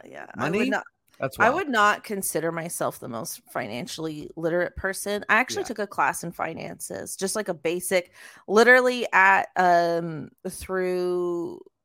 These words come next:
Speaker 1: um, so Toronto has these, like, um, school board, like, adult, like, it's called Learn for Life.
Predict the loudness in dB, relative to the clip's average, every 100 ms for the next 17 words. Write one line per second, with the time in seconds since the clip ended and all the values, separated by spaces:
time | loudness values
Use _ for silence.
0 | _ _ -6 -2 -2 -4 -6 -12 -6 0
1 | 2 2 -2 -6 -2 0 0 -4 -6 -8
2 | -8 -12 -8 -8 -8 -12 _ _ _ _
3 | -6 -2 -4 -6 -10 -14 -18 _ -12 -12
4 | -10 -10 -10 -6 -4 -4 -8 -10 -8 -4
5 | -4 -4 -4 -4 -4 -6 -6 -6 -4 -6
6 | -6 -8 -6 -4 -4 -6 -12